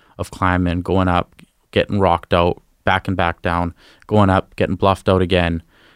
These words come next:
just working our way around till we finally got to the goat and were able to start working on him.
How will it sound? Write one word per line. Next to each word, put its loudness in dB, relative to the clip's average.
just -16
working 0
our 2
way 0
around 0
till -6
we -2
finally 0
got -2
to -6
the -12
goat -2
and -8
were -2
able -4
to -16
start -2
working -2
on 0
him. -4